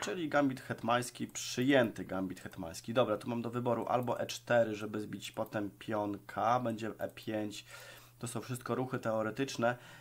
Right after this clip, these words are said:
Mogę też zagrać skoczek F trzy. Dobra, zagramy skoczek F trzy, żeby nie było takiego ruchu E pięć, bo jakbym zagrał na przykład skoczek C trzy, to E pięć mógłby mi przeciwnik wrzucić.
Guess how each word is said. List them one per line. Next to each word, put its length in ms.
Mogę 280
też 120
zagrać 360
skoczek 480
F 240
trzy. 260
Dobra, 260
zagramy 340
skoczek 440
F 340
trzy, 640
żeby 280
nie 140
było 220
takiego 280
ruchu 320
E 140
pięć, 240
bo 100
jakbym 180
zagrał 260
na 60
przykład 220
skoczek 320
C 180
trzy, 220
to 260
E 120
pięć 340
mógłby 300
mi 120
przeciwnik 400
wrzucić. 480